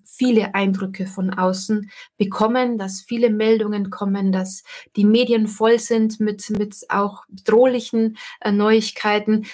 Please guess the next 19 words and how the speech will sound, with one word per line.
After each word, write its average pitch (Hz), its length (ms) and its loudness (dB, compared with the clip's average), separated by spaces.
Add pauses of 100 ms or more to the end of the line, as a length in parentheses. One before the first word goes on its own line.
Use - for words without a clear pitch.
(100)
Ja, 226 140 6
dass 240 220 0
sogar 226 320 0
unsere 233 320 -2
Medien 233 420 2
oft, 226 400 -2 (460)
ja, 202 440 -4 (300)
hauptsächlich 196 880 -4 (300)
Negativschlagzeilen 214 1400 -2
verbreiten 196 640 -6
oder 208 120 -2
Negativmeldungen 196 840 -2
kommen 226 460 0 (560)
und, 214 360 4
ähm, 202 560 0 (120)
uns 247 240 2
einfach 202 560 -6 (160)
eine 196 420 -4
negative 247 960 0